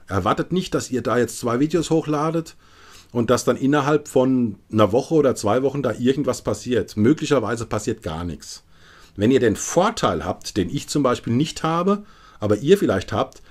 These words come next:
dass ihr bei euch auf der Schule oder, ähm, auf dem Gymnasium oder wo immer ihr seid oder auf der Uni oder im Freundeskreis, wenn er groß ist oder wenn ihr in sonstigen sozialen Netzwerken schon eine größere Be-,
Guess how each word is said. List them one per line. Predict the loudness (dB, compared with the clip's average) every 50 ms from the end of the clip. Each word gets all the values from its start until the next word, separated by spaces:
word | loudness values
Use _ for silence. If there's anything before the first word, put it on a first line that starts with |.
| -20 -20 -12 -6
dass | -4 -4 -4 0
ihr | 4 4 4 4
bei | 2 0
euch | 0 2 0 0 -2
auf | -6 -6 -4
der | -2 -2
Schule | 0 2 2 4 4 6 4 4 4 2 0
oder, | 0 0 2 0 0 0 2 2 4 4
ähm, | 4 2 2 0 -2 -4 -10 -20 -20 -20 -20 _ -8
auf | -6 -4 -2
dem | 0 2
Gymnasium | 2 2 4 4 2 2 2 0 2 4 2 4 4
oder | 2 2 2 2
wo | 2 0 2
immer | 4 4 4 4 4 4
ihr | 4 4 4 4
seid | 4 2 2 2 2 2 2 2
oder | 2 2 2 0 -2
auf | -4 -6
der | -8 -6 0 2
Uni | 2 4 4 4 4 4 4 2 0
oder | 0 0 0 0 0
im | -2 -4
Freundeskreis, | -4 -2 0 2 2 2 2 0 -2 -4 -4 -4 0 2 2 2 2 0 0
wenn | 0
er | 0 -2
groß | -4 -4 -2 2 2 4 2 2 0 0
ist | 2 2 2 0 -2 -4
oder | -4 -4 -2 -2 -4 -4 -8 -6
wenn | -2 -2 0
ihr | 0 0
in | 0 0
sonstigen | 0 0 0 0 0 -2 -2 -2 -2
sozialen | 0 -2 -2 -2 -2 -2 0 0 0 0 0
Netzwerken | -2 -4 -6 -6 -4 -2 -2 -2 -2 -2 -4 -2
schon | 0 0 0 0 -2 -4 -8 -12 -20 -20 -20 -20 -20 -20 _ _ _ _ _ -20 -20 _ _ _ -20 -20 _ _ _ -4
eine | -2 -2
größere | 2 6 6 6 6 6 2 0
Be-, | 0 -2